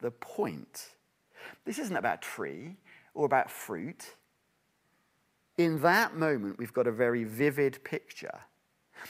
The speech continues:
You see, by not explaining why they shouldn't eat the fruit, and by not explaining why it would have such devastating consequences,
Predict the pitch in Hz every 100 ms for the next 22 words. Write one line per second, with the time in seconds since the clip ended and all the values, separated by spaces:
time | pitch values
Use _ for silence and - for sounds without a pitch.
0 | - - - - 165 - 202 190 - -
1 | - - 135 123 202 214 220 202 202 214
2 | 254 269 - - - 185 - - - 185
3 | 175 170 160 156 143 160 160 156 143 143
4 | - 135 143 147 127 123 127 - 80 92
5 | - - - - - - - 165 160 180
6 | 180 180 196 247 - - 185 - - 170
7 | 165 156 151 147 143 135 147 170 170 143
8 | 139 131 131 135 - 139 - - 131 120
9 | 117 127 117 117 117 139 117 - - 82
10 | 67 104